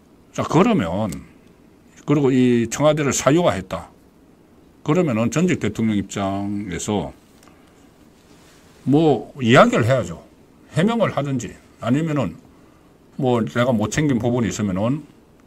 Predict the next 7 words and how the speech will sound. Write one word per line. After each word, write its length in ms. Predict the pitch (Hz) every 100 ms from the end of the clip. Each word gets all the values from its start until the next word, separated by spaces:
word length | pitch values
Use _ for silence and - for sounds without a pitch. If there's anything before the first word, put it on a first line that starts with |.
| _ -
그 720 | - 98 95 90 87 82 82 85
내 140 | 110
불찰이다. 600 | 117 135 131 123 92 76 - - - - - - - _ _ _
그래서 320 | - 104 107 101
검찰이 360 | 104 120 117
수사를 320 | - 107 117
한다면은 600 | 104 101 101 85 87 110